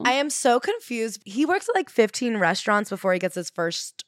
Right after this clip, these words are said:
official chefing job. And he's like, "So there I was, twenty-two." And I'm like,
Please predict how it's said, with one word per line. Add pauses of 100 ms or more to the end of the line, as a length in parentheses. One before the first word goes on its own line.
official
chefing
job.
And
he's
like,
"So
there
I
was,
twenty-two."
And
I'm
like,